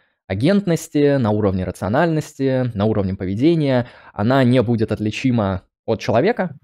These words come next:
Ну, соответственно, это вот синт, да, синтетический человек, назовём это так для удобства. И вот это будет сильный искусственный интеллект, с их точки зрения. А, ну и многие спорят, а в чём смысл такой штуки? То есть, если хотите сделать сильный искусственный интеллект,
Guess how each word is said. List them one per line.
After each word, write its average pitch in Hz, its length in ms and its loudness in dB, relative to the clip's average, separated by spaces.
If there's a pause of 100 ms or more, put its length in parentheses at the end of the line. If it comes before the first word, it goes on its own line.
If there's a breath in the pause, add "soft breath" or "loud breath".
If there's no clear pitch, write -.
(160)
Ну, 170 160 -2
соответственно, 117 460 0
это 107 140 -2
вот 98 140 -8 (180)
синт, - 400 0 (100)
да, 104 200 -2
синтетический 104 680 -8
человек, 98 360 -2
назовём 95 300 -2
это - 100 -10
так 87 140 -4
для 95 100 -4
удобства. 98 380 -8 (400 loud breath)
И 98 60 -6
вот 113 100 2
это 294 140 2
будет 143 180 4
сильный 147 240 2
искусственный 117 340 -4
интеллект, 101 340 -4 (140)
с - 80 -8
их 107 100 -6
точки 95 220 -8
зрения. 92 360 -6 (400 soft breath)
А, 82 160 -6
ну 151 100 2
и 165 40 2
многие 131 240 2
спорят, 147 360 2
а 104 60 2
в - 40 -4
чём - 160 0
смысл 117 420 -2 (140)
такой - 200 -2
штуки? 101 320 -8
То - 140 -12
есть, 95 120 -4
если 127 140 0
хотите 135 280 -2
сделать 131 260 2
сильный 131 220 2
искусственный 127 340 -2
интеллект, 147 380 0